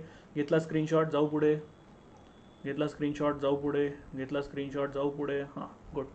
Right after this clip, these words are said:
चला, पंजाबराव देशमुख यांच्या स्मरणार्थ कृषी विद्यापीठ हे अकोल्याला उभारण्यात आलेलं होतं. नीट लक्षात ठेवा. आता एकदा जरा पट, पट,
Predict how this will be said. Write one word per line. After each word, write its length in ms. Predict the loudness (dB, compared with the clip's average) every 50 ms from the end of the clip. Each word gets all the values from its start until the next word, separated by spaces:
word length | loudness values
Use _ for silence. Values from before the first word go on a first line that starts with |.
| -4 -2
चला, 180 | -2 -2 -2 -4 -10 -14 -20 -20 -20 -20 -6 -2
पंजाबराव 380 | 0 4 6 6 6 8 6 6
देशमुख 360 | 4 2 2 2 0 2 2
यांच्या 260 | 2 0 2 0 -2
स्मरणार्थ 520 | 0 0 0 0 2 2 2 0 0 -2 -2
कृषी 300 | -2 -4 -2 0 0 0
विद्यापीठ 420 | 0 2 0 0 0 0 -2 -2
हे 140 | 0 2 2
अकोल्याला 500 | 2 0 0 0 2 2 4 4 4 4
उभारण्यात 480 | 2 2 2 2 0 2 2 0 0
आलेलं 360 | 0 -2 -2 -2 -4 -2 -2 -2
होतं. 320 | -2 -2 -2 -4 -6 -10 -12 -12 -16 -20 -20 -20 -20 -16 -8 -4
नीट 160 | -4 -2 0
लक्षात 260 | -2 -2 0 0 0
ठेवा. 300 | 0 0 -2 0 0 0
आता 260 | 0 -2 -4 -6 -8 -10 -12 -18 -20 -20 -14 -12
एकदा 180 | -2 2 4 6
जरा 200 | 6 8 6 6
पट, 180 | 6 6 4 4 4 4
पट, 120 | 4 4